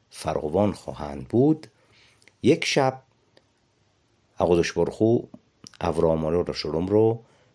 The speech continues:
میاره بیرون و میگه نگاه به آسمان کن.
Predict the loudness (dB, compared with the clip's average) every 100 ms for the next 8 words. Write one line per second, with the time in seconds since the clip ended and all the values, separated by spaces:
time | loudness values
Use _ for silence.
0 | -2 2 4 2 -2 -4 -2 -2 -2 -4
1 | -2 -2 0 0 0 0 -2 -4 -4 -6
2 | -6 -6 -6 -8 -8